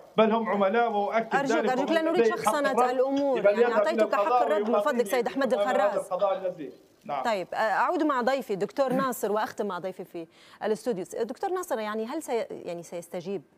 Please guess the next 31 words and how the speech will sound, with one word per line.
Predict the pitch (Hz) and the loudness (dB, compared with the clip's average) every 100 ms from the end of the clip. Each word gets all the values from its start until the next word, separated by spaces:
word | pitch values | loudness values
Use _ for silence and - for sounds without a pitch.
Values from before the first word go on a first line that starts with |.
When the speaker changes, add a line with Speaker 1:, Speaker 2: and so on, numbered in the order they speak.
| _ _ 165 | _ _ -12
Speaker 2:
اليوم | 160 170 | -10 -10
مجلس | 165 143 156 | -10 -12 -12
الأمن | 170 180 175 165 - - - - - | -10 -8 -10 -12 -18 -20 -18 -14 -8
لمطلب | 190 220 - 175 | -4 -4 -6 -10
باتيلي | 156 160 170 | -10 -10 -12
في | 165 165 | -10 -12
إحاطة | - 190 - | -10 -14 -14
الثانية | 165 185 175 160 | -16 -12 -12 -12
أمامه، | 170 185 175 - | -12 -12 -12 -12
أمامه، | 175 185 165 160 | -12 -12 -10 -12
يعني، | 156 - | -12 -10
بأن | 185 208 | -6 -4
يبعث | 226 180 160 - - | -4 -6 -8 -14 -16
برسالة | 165 165 - 196 196 220 | -10 -10 -10 -10 -10 -10
للبس | 233 160 170 - 160 | -10 -10 -10 -14 -20
فيها | 151 160 233 254 269 269 - - | -14 -14 -12 -12 -12 -12 -16 -12
لمن | 170 180 | -8 -6
يعيق | 180 156 202 | -4 -6 -6
تنظيم | - 190 208 | -8 -6 -6
الانتخابات؟ | 185 185 185 170 262 - _ _ _ | -8 -12 -10 -6 -6 -8 _ _ _
يعني، | 185 196 | -6 -4
هذا | 220 208 | -2 0
على | 196 202 | 0 -2
عكس، | 269 - - - | -4 -6 -14 -12
آه، | - 156 - - - | -10 -10 -8 -10 -8
الرسائل | 156 175 208 175 | -8 -8 -6 -6
السابقة | 165 196 185 196 | -6 -8 -8 -6
التي | 180 175 | -8 -8
تحمل | 185 208 208 185 | -10 -8 -6 -6
عدة | 180 185 196 - | -6 -6 -6 -4
أوجه. | 254 | -6